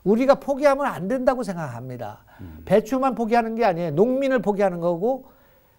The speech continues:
Speaker 1: 지금 우리나라의, 에, 공장을 포기하는 거고 저출산으로 대한민국 포기하는 거기 때문에 우리는 끝까지 이거를 충청북도에서 해보겠다, 그런 얘기죠.
Speaker 2: 예.
Speaker 1: 네.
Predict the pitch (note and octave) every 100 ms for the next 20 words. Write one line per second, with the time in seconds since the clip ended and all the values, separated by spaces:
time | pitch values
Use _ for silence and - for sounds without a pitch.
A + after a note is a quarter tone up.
0 | _ _ - G#3 A#3 G3+ F#3+ G3 F#3+ F#3+
1 | G3 A3+ A#3 - _ _ _ _ _ _
2 | C3+ D3+ C3 C3+ - G#3+ B3+ A#3 A#3+ F3
3 | E3 D#3+ C#3 B2+ C3 G#3+ B3 B3 _ _
4 | _ _ _ _ _ _ _ _ _ _
5 | - F#3+ G3 G#3 G3 E3+ F#3 F#3+ F3+ G3
6 | G3 F3 - E3+ D#3+ C#3 B2+ A2+ A2+ B2
7 | F#3 F3 D#3 A3 C#4+ B3+ D4+ A#3 A#3+ G#3
8 | G3+ A3 - - - B3+ C4 C4+ A3+ -
9 | A3 E3+ F3+ D#3+ C3+ - A#2 A2 G#2+ F#2+
10 | F#2 G2+ G2 F2+ E2 E2